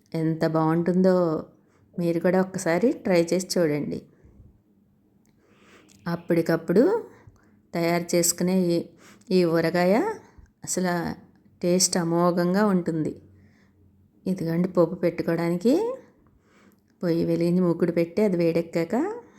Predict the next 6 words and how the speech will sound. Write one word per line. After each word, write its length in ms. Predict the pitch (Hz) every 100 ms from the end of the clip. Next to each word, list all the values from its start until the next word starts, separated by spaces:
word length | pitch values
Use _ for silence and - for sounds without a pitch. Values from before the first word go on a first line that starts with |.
| - -
ఆయిల్ 300 | 170 175 170
వేసుకుని 480 | 180 175 - 190 339 554 - - _ _ _ _ _ _ _ _ _ _ _ _ _
దానిలోకి 720 | - 185 165 165 175 180 180
మనం 260 | 190 185 320 523 - - - _
ఇంగువ 340 | 190 180 170 180
వేసి, 440 | 180 175 170 262